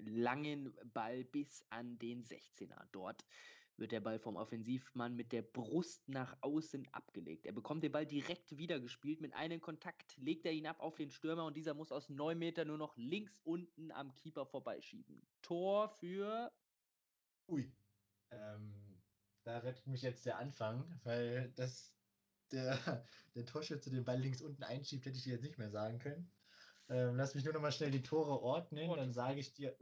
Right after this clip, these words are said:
Speaker 2: auch, welches das war, das, warte mal, das drei zwei war,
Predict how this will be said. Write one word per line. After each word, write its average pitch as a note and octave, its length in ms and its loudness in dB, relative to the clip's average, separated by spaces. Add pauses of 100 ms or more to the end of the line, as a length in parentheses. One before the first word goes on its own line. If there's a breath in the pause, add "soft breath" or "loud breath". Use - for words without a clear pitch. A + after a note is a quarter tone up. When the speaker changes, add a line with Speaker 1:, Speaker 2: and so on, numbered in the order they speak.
(120)
Speaker 2:
auch, C3+ 320 4 (440)
welches D#3 840 -2 (760 loud breath)
das B2+ 400 -2 (100)
war, D3+ 600 -2 (100)
das, C#3 800 -2 (2000 loud breath)
warte B2 260 -6
mal, D3+ 160 -4
das C3+ 320 -4
drei A#2+ 320 0
zwei A#2+ 540 0
war, A2 580 -2